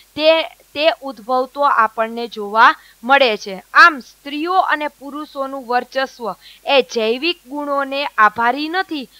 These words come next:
પરંતુ સાંસ્કૃતિક કે સામાજિક મૂલ્યો પર અવલંબિત, અ, આપણને થતું જોવા મળે છે. સ્ત્રીત્વ કે પુરુષત્વની વર્તમાન ભાત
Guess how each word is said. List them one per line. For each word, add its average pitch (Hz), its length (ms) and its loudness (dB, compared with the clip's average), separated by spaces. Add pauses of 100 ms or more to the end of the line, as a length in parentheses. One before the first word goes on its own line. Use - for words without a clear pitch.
(160)
પરંતુ 277 460 0
સાંસ્કૃતિક 320 1000 -4 (520)
કે 339 220 2
સામાજિક 285 680 0
મૂલ્યો 262 380 -4
પર 277 360 2 (100)
અવલંબિત, 269 560 2 (220)
અ, 233 200 4 (100)
આપણને 254 520 0
થતું 240 380 -12
જોવા 226 440 2 (300)
મળે 262 300 2
છે. 196 200 -14
સ્ત્રીત્વ 349 800 -2 (280)
કે 311 80 0
પુરુષત્વની 285 880 -6 (260)
વર્તમાન 330 600 2
ભાત 254 300 4